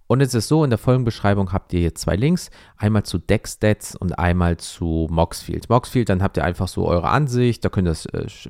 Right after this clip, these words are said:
ja, playtesten und so weiter und so fort. Und Deckstats ist es so, da habe ich das, ja, wie soll, soll man sagen, ich habe eigene Kategorien erfunden, ähm, und die würde ich jetzt dann mit euch durchgehen, ja, damit ich euch auch direkt immer zu der jeweiligen Kategorie so meine Idee dazu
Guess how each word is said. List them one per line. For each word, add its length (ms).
ja, 240
playtesten 560
und 60
so 80
weiter 160
und 80
so 40
fort. 280
Und 140
Deckstats 480
ist 120
es 140
so, 280
da 140
habe 120
ich 60
das, 320
ja, 200
wie 80
soll, 420
soll 200
man 120
sagen, 240
ich 100
habe 200
eigene 340
Kategorien 640
erfunden, 640
ähm, 360
und 200
die 160
würde 180
ich 60
jetzt 180
dann 140
mit 160
euch 140
durchgehen, 480
ja, 240
damit 240
ich 80
euch 160
auch 80
direkt 240
immer 160
zu 120
der 120
jeweiligen 420
Kategorie 560
so 140
meine 240
Idee 320
dazu 500